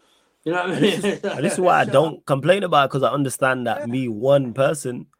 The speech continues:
Speaker 2: 'cause everyone's not on the same page. 'Cause like someone said in the chat, the fan base is divided anyway. It's like, yo, if they, if they, if they, if they do indeed leave and, and sell, it's going because of they get a big bid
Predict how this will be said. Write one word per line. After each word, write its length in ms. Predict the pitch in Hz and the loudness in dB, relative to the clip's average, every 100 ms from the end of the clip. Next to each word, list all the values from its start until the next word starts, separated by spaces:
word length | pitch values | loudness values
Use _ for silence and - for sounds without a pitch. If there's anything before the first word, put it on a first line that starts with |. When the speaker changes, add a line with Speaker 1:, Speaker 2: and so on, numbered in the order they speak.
| _ _ _ _ _ _ - | _ _ _ _ _ _ -6
Speaker 2:
'cause 160 | 151 151 | 0 2
everyone's 340 | 160 156 139 | 2 2 0
not 140 | 139 143 | 0 -2
on 80 | 143 | -4
the 80 | 131 | -4
same 280 | 139 135 | -2 -2
page. 400 | 123 135 156 - | -2 -4 -6 -10
'Cause 180 | - 127 | -8 -2
like 220 | 127 127 | 0 0
someone 220 | - 127 120 | -2 -6 -4
said 200 | 120 117 | -4 -4
in 120 | 113 | -6
the 100 | 110 | -6
chat, 240 | - - | -4 -4
the 80 | 107 | -6
fan 220 | - 117 | -6 -4
base 200 | 117 110 | -6 -8
is 60 | 104 | -12
divided 520 | 107 104 113 110 104 | -10 -4 -4 -4 -6
anyway. 380 | 123 139 120 120 | -4 -4 -4 -6
It's 120 | 120 | -4
like, 180 | 123 117 | -4 -2
yo, 120 | 139 | 0
if 120 | 131 - | 0 -2
they, 280 | 120 107 _ _ _ _ | -8 -8 _ _ _ _
if 60 | |
they, 220 | 139 135 - | -2 -2 -4
if 220 | 139 - | -10 -6
they, 340 | 131 127 123 143 _ _ _ _ | -2 0 -2 -6 _ _ _ _
if 100 | 131 | -8
they 180 | 117 123 | -2 -2
do 220 | 113 147 | 0 0
indeed 380 | 147 123 127 120 | 0 -4 -4 -4
leave 260 | 113 123 117 | -4 -4 -4
and, 260 | 113 110 - | -6 -8 -8
and 160 | 120 113 | -8 -4
sell, 280 | 120 120 | -2 -2
it's 120 | - 117 | -4 -4
going 240 | 139 127 | -4 -2
because 480 | 120 - 156 240 - | -4 2 2 0 -4
of 180 | 131 131 | -2 -2
they 140 | 131 123 | -2 -2
get 180 | 120 | -2
a 40 | 104 | -4
big 260 | 110 101 | -8 -10
bid 180 | - 98 | -12 -14